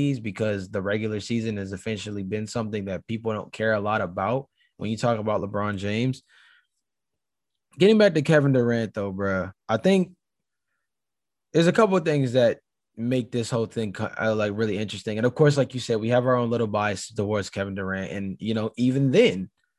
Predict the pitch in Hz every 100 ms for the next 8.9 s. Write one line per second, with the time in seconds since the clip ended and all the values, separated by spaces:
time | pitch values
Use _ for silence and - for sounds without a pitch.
0 | _ _ _ - 110 117 127 110 127 139
1 | 135 131 123 160 120 104 117 - - 131
2 | 123 123 120 117 113 104 110 104 95 78
3 | - 107 - 113 107 101 95 101 120 104
4 | 98 123 120 110 107 80 - - - -
5 | 117 156 196 196 190 - 190 185 196 190
6 | 214 214 220 226 - 123 117 107 127 131
7 | 110 92 - 123 135 120 110 113 98 110
8 | - 110 110 104 85 - 107 69 -